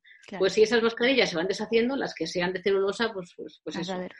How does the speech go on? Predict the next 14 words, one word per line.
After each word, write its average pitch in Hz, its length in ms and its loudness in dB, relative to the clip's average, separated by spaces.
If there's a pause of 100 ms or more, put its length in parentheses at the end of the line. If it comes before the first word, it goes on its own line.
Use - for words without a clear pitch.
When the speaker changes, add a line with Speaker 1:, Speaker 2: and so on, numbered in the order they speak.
(680)
Speaker 2:
Claro, 170 340 -2
cuando 175 280 -2
no 185 80 2
había 226 180 8
otra 220 220 4
cosa, 233 200 2
de 240 80 2
acuerdo, 170 400 -2
pero 156 140 -6
si 165 160 -6
no, 160 140 -2
pues 190 120 -4
protejámonos 170 600 -8
bien. 170 200 -10